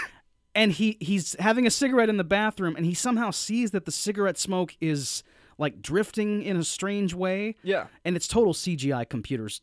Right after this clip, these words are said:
Speaker 2: you know, like, like cigarette
Speaker 1: Oh, I
Speaker 2: smoke,
Speaker 1: couldn't
Speaker 2: which I,
Speaker 1: tell.
Speaker 2: uh,
Speaker 1: I
Speaker 2: oh,
Speaker 1: couldn't
Speaker 2: i-,
Speaker 1: tell.
Speaker 2: in this scene only.
Speaker 1: Okay.
Speaker 2: Like, for, you, you see the, the, the, the billow kinda go through there.
Speaker 1: All right.
Speaker 2: And that's when he discovers that.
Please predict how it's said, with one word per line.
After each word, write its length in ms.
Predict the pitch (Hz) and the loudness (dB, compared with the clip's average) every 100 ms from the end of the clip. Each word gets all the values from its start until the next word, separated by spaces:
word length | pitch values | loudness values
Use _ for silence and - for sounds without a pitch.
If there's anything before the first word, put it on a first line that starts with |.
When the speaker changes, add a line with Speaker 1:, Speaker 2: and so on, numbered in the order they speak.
| - | -6
Speaker 2:
you 100 | 131 | -6
know, 160 | 107 | -6
like, 220 | 101 120 - - | -8 -8 -8 -8
like 200 | 117 - - | -8 -10 -8
cigarette 380 | - 123 113 262 | -4 -2 2 4
Speaker 1:
Oh, 80 | |
I 80 | 226 | 4
Speaker 2:
smoke, 80 | 226 | 4
Speaker 1:
couldn't 160 | 277 - | 2 0
Speaker 2:
which 80 | 240 | 2
I, 40 | |
Speaker 1:
tell. 180 | 247 117 139 | 4 2 0
Speaker 2:
uh, 120 | 143 | -4
Speaker 1:
I 140 | - 160 | 0 2
Speaker 2:
oh, 20 | |
Speaker 1:
couldn't 260 | 151 214 190 | 4 2 2
Speaker 2:
i-, 20 | |
Speaker 1:
tell. 140 | 185 | 6
Speaker 2:
in 180 | 220 190 | 6 6
this 180 | 175 254 | 4 2
scene 320 | - 247 220 | 0 2 2
only. 440 | 190 180 113 80 - 160 | 2 -2 -4 -8 -4 0
Speaker 1:
Okay. 300 | 170 117 107 | 0 0 -2
Speaker 2:
Like, 200 | 165 165 | -2 -2
for, 180 | 190 202 | -4 -4
you, 160 | 175 175 156 | -4 -4 -4
you 100 | 180 | -6
see 180 | 175 233 | -4 -2
the, 120 | 202 170 | 0 0
the, 120 | 165 | 0
the, 120 | 151 | 0
the 180 | 151 143 | -2 -4
billow 360 | 127 180 185 151 | 2 4 6 4
kinda 220 | 151 151 | 0 0
go 120 | 143 | 0
through 200 | 135 147 | -2 -4
there. 200 | 117 92 - | -6 -8 -6
Speaker 1:
All 80 | 131 | -2
right. 180 | 120 104 - - | 0 -2 -8 -2
Speaker 2:
And 140 | 156 | 2
that's 160 | 170 - | 2 4
when 100 | 170 | 2
he 60 | |
discovers 440 | 156 151 151 135 127 | 2 0 0 -2 0
that. 240 | 147 80 | -2 -4